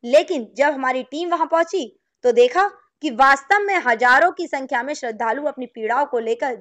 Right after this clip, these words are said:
जाहरवीर बाबा के नाम से चल रहे हैं। इस आश्रम में पहुंचते हैं, अपनी व्यथा बताते हैं और महाराज जी उनके दुखों को निवारण, और महाराज जी उनके दुखों का निवारण अपने तंत्र, मंत्र और साधनाओं से करते हैं।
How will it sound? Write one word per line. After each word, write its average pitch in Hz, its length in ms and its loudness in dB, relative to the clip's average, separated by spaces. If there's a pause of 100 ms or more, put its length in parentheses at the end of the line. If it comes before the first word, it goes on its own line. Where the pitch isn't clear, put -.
(120)
जाहरवीर 262 640 -4
बाबा 226 320 0
के 269 160 -10
नाम 214 260 -8
से 311 160 -6
चल 262 180 -6
रहे 208 220 -10
हैं। 190 140 -20 (1400)
इस - 160 -6
आश्रम 381 340 4
में 440 100 2
पहुंचते 302 440 0
हैं, 240 240 -2 (440)
अपनी 302 240 -4
व्यथा 269 340 4
बताते 359 420 2
हैं 220 180 -4 (320)
और 233 100 2
महाराज 247 460 2
जी 302 140 -6
उनके 247 300 -2
दुखों 220 320 0
को 339 140 -4
निवारण, 226 460 -2 (540)
और 285 160 4
महाराज 277 440 2
जी 349 120 -2
उनके 269 300 -4
दुखों 240 340 -2
का 339 160 -2
निवारण 254 460 -2
अपने 240 300 -8
तंत्र, 277 400 -8
मंत्र 233 320 -8
और 254 240 -2
साधनाओं 240 460 -4
से 233 140 -12
करते 196 300 -12
हैं। 208 180 -18